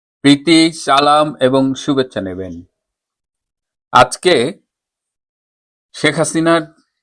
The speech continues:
ছেলে সজীব ওয়াজেদ জয়কে নিয়ে কিছু কথা বলবো।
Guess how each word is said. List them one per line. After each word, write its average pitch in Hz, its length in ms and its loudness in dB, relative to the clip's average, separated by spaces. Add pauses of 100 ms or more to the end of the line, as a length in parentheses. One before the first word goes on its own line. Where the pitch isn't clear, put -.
(120)
ছেলে 143 560 -2 (360)
সজীব 151 520 -2
ওয়াজেদ 135 600 -2
জয়কে 139 460 0
নিয়ে 135 180 -4
কিছু 113 300 -10
কথা 90 220 -8
বলবো। 85 360 -20